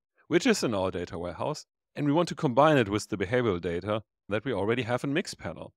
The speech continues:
We started to work with the Stripe data in our data warehouse. We're extracting events from the data, then preparing the events, then loading them up into Mixpanel. There we combined everything in the last video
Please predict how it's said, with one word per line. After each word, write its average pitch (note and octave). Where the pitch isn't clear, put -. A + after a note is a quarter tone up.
We G2
started G3+
to C#3
work G#2+
with G2
the F2+
Stripe -
data G#2
in G#2
our G2
data G2
warehouse. A2+
We're A2
extracting E3
events G2+
from A#2+
the G2+
data, G2+
then G2+
preparing D#3+
the F#2+
events, F#2+
then B2+
loading D3+
them A#2+
up G#2+
into G#2+
Mixpanel. B2+
There E3+
we B2+
combined B2+
everything G2+
in G#2+
the G#2
last D3+
video F2+